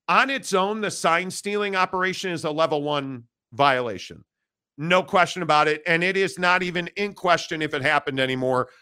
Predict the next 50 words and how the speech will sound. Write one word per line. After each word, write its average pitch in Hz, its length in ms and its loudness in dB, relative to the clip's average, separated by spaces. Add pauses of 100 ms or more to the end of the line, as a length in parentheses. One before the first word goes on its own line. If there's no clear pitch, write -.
(140)
I 156 140 4
agree 160 240 2
a 143 40 6
hundred 185 260 0
percent 175 360 -2
with 151 160 -6
Ryan 151 240 0
Walters. 160 520 0
I 151 120 4
agree 147 240 0
a 135 80 4
hundred 170 240 -2
percent 170 320 -4
with 156 120 -8
what 156 300 4
everybody 151 400 0
else 147 220 0
was 131 160 -8
saying. 165 340 -2 (460)
There 180 260 2
is 202 300 0
no, 165 420 2 (160)
one 196 200 0
of 214 60 0
the 208 80 0
big 202 280 -2
debates 185 420 -4
this 170 240 -6
morning 156 400 -2
that 156 140 0
I, 156 240 4 (100)
that 156 160 0
I 160 120 4
was 151 200 -6
listening 165 460 -6
to, 147 500 -2 (440)
um, 143 580 4
on 160 200 4
E 175 140 -4
S 156 220 0
P 185 180 -4
N 180 160 -2
was, 143 320 0
is 190 240 0
there 202 180 0
plausible 175 840 0
deniability 151 960 2
for 143 100 -2
Jim 127 280 -4
Harbaugh? 101 420 -4